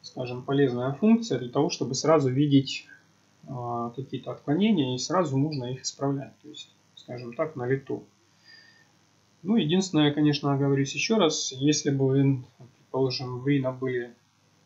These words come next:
был такой потенциал у каждого инструмента, то фактически в Rhino было бы, а, моделирование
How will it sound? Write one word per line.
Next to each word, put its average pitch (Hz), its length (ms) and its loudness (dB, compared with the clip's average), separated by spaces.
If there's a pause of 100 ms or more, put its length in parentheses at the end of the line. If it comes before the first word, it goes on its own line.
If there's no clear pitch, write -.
(260)
был 120 560 2
такой 135 360 0
потенциал 131 520 0
у 120 60 0
каждого 123 400 -4
инструмента, 202 720 -2
то 123 720 -10
фактически - 640 -8 (960)
в 123 60 -10
Rhino 139 240 0
было 131 260 -2
бы, 127 320 -6 (1200)
а, 120 60 -12
моделирование 120 1040 -2